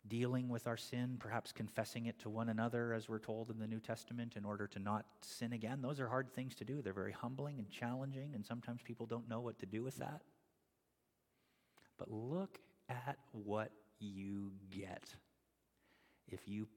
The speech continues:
pay the price to confess your sins. A close personal relationship with God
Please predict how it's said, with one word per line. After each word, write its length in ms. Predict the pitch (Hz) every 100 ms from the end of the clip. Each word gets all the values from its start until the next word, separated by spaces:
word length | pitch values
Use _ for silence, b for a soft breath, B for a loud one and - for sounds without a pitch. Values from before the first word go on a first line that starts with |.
| -
pay 300 | - 107 110
the 140 | 104
price 480 | - - 98 90 -
to 80 | -
confess 500 | - 87 - 92 - -
your 120 | 117
sins. 420 | - - - - - _ _ b b b b b b b b b b _ -
A 60 | -
close 680 | - - 135 135 147 - - -
personal 560 | - 127 - 131 120 117
relationship 800 | 113 107 101 - 113 - 110 -
with 180 | 101 -
God 380 | - - 98